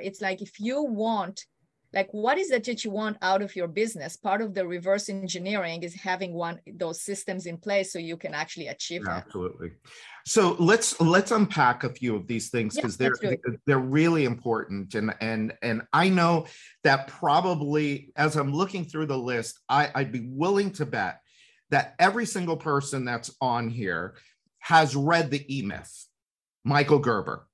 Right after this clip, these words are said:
Speaker 2: And so what did we get from Michael Gerber all those years ago? Anybody that reads The E-Myth, it's all about creating your franchise prototype, your franchise prototype.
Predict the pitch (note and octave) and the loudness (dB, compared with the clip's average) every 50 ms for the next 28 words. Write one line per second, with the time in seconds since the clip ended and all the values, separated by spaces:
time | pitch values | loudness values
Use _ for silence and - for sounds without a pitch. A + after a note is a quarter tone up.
0 | _ _ _ _ _ _ _ _ - D#3+ D3+ D3 D3 D3 C#3+ C#3 C#3+ D3+ - - | _ _ _ _ _ _ _ _ 0 2 2 2 2 0 0 -2 -4 -6 -4 0
1 | - E3 D#3+ D3+ C#3+ C#3+ C#3+ C#3+ C3+ C3 D3 D#3 F3+ G3 A#3+ - - C4+ B3 F#3+ | 2 4 4 4 4 2 -2 -6 -4 -4 0 2 4 4 4 2 0 -4 -6 -6
2 | D#3+ D3 C#3+ D3 D#3 E3 E3+ F3 D#3 C#3 D#3 C#3+ C3+ C3 C3 C3+ - _ _ _ | -6 -6 -2 0 0 0 0 -2 0 0 2 4 4 4 2 0 -4 _ _ _
3 | - C3+ A#2+ B2+ B2 A#2 B2+ D3+ D#3 D#3 F3 D3+ A#2 C3+ C3 B2 A#2+ A2 A2+ A2+ | -6 -4 -2 -2 0 0 0 0 0 0 -2 -2 0 0 0 0 0 -2 -2 -2
4 | A2 G#2+ G#2+ G#2+ - _ _ _ _ _ _ _ - C#3 D#3+ F3+ F#3+ G#3+ G3 F3 | -2 -2 -2 -4 -6 _ _ _ _ _ _ _ 2 4 6 6 6 6 4 2
5 | D3 D#3 D3+ D3 C#3+ C#3 C#3+ C#3+ A#2+ B2+ B2 A#2 A#2 A2+ A2+ A2+ A2+ A2+ - - | 0 -2 -2 -2 -2 -2 -4 -4 -4 -4 -2 -2 -2 -2 -2 -2 -4 -6 -6 -4
6 | B2+ C#3+ D#3 F#3+ G3+ D#3+ F#3 E3+ D#3+ E3 D3 C#3+ C3 - - C3 A#2 B2 C3 C#3+ | -2 -2 0 0 0 0 -2 -2 -2 -2 0 0 -2 -2 -2 -6 -6 -4 -2 -2
7 | D#3 E3+ F3+ E3+ - - - - D#3 C#3 - C#3 C3 B2+ A#2+ A#2 A2 G#2 G#2 - | -2 -2 -2 -4 -6 -8 -8 -8 -10 -8 -4 -4 -2 -2 0 -2 -2 -2 -4 -4
8 | A#2+ A2 - - - - C3 C#3 D#3+ F#3+ G3+ G3+ D#3 E3 C3+ C3+ C3 - - - | -6 -6 -6 -6 -2 2 4 6 6 6 6 6 6 6 6 6 4 2 -4 -6
9 | C#3+ C#3 C#3 C#3 C#3 C3+ C3+ B2+ B2 B2 - - _ _ - C#3 C#3 - - C3 | -4 -2 0 0 0 0 0 -2 -4 -8 -12 -20 _ _ -4 -4 -4 -4 0 2
10 | C#3+ C#3+ D3 D#3 D#3 D3+ D#3+ D3+ C#3+ C#3+ C#3 - - - - _ _ - C#3+ C3 | 4 6 6 6 4 4 4 4 4 4 2 0 -4 -10 -16 _ _ 0 0 2
11 | B2 A2+ G2+ F#2+ - - - C#2+ - - - _ _ _ _ _ _ _ _ _ | 2 2 0 -2 -4 -6 -6 -6 -6 -8 -12 _ _ _ _ _ _ _ _ _
12 | - B2 C3 B2+ - - - D#3 D#3 D#3+ D#3+ D#3 - D#3+ C#3 C3+ C#3 - - - | 0 0 0 0 -2 0 2 4 4 4 4 4 2 2 2 2 2 -2 -4 -4
13 | A#2 A2 G2 - - - G2 - | -2 -2 -4 -4 -6 -6 -6 -6